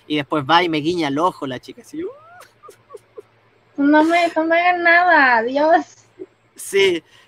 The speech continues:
Speaker 1: pero es muy raro porque, o sea, eso no es algo que a mí me haya pasado siempre, fue esa vez,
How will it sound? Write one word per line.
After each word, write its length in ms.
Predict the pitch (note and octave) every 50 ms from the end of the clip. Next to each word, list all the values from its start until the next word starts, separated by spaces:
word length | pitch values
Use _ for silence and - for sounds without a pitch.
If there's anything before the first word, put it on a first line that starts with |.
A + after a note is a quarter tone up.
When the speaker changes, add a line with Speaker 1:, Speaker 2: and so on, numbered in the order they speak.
| _ _ _
Speaker 1:
pero 240 | - F3 E3 E3 F3+
es 60 | G3+
muy 240 | G#3 G#3+ A#3 B3 B3+
raro 440 | B3 B3+ B3+ B3+ A#3 A3 A3 A3+ A3
porque, 400 | - F3+ E3+ D3+ C#3 _ - D3+
o 40 | D3+
sea, 220 | - F3 E3+ D3
eso 200 | F3 D#3+ - G3+
no 100 | E3 D#3+
es 100 | D#3 D3
algo 220 | D#3+ D#3+ D#3+ E3+ D3+
que 80 | D3
a 60 | D#3+ D3+
mí 260 | D3+ D3+ D#3 D#3 D3+
me 280 | D3 C#3 C#3+ D3+ D3+
haya 220 | D3 D3 D3+ D3+ C#3+
pasado 400 | - D3 C#3 - D3 C3+ C3+ C#3+
siempre, 460 | C3+ - G3 G3 E3 C#3+ - F#3+ G3
fue 260 | - - D3 C3 A2 -
esa 340 | - C#3 D3+ - - D#3+ F3+
vez, 320 | G#3 G3+ F3 F#3+ - _